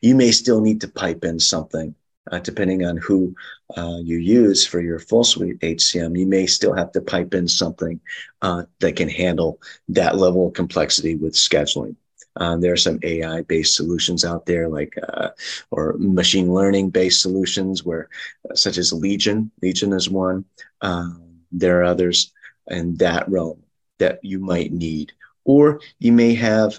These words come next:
some needs in talent acquisition, for, for example. That's where we see most of, a lot of the point solutions coming in, is where people have, they just, recruiting is so complex,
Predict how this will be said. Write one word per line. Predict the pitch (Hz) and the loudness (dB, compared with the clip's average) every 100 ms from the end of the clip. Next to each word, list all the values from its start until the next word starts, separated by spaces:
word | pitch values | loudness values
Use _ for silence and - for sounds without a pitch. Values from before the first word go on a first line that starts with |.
| - | -6
some | - 104 101 | -4 -2 -2
needs | 104 101 | -2 -2
in | 101 95 | -2 -4
talent | - 101 104 101 | -4 -4 -4 -4
acquisition, | 87 90 90 85 - 90 | -6 -4 -2 -4 -8 -12
for, | - 92 85 _ | -10 -10 -10 _
for | - 85 | -6 -4
example. | - 80 76 78 | -2 -2 -2 -2
That's | 101 110 - | 0 0 2
where | 101 92 90 - - | 2 2 0 -8 -6
we | 98 | -2
see | - 95 | 0 -2
most | 90 95 92 - | -2 -2 -4 -6
of, | - _ - - | -10 _ -20 -4
a | 92 | 0
lot | 92 98 | 2 4
of | 104 | 0
the | 80 | -2
point | - 87 - | -6 -4 -2
solutions | 80 85 85 90 85 82 - - _ - | -4 -4 -4 -6 -6 -2 -2 -2 _ -6
coming | 85 82 82 | -4 -4 -6
in, | 78 - _ - | -8 -10 _ -12
is | - - | -6 -2
where | 90 87 | -2 -2
people | - - 90 | -4 -4 -2
have, | 87 - | -4 0
they | 92 | 0
just, | 87 101 - _ - | 2 0 0 _ -2
recruiting | 101 - 120 113 95 | -2 2 4 4 2
is | - | 0
so | - 104 90 | 2 2 2
complex, | 107 92 - 92 92 - - | -2 -4 -2 -2 0 -2 -2